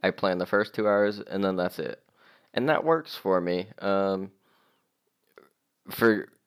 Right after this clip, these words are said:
for my current life situation, I'm not running a business. I'm not, you know,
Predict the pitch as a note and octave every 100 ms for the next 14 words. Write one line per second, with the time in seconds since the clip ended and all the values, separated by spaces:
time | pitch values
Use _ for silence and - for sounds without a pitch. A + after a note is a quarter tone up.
0 | _ _ - - A2 G#2+ G2+ G#2 G2 F#2
1 | - A2+ G#2 E2+ F#2 - - - A2 A2
2 | F2+ E2+ F#2+ G2 F#2+ F2 F#2+ G#2 G#2+ F#2+
3 | F2+ F#2+ F2+ F#2+ F2+ F#2+ F#2+ F#2 E2 -
4 | - - - _ _ F2+ F#2+ F#2 G2